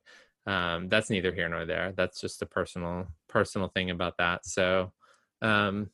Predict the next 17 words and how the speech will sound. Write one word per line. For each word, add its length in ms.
but 160
so 100
I'm 120
really 220
enjoying 280
it, 160
but 100
that's 220
what 100
I'm 100
watching 520
outside 340
of 80
that. 300
I 80
haven't, 500
um, 360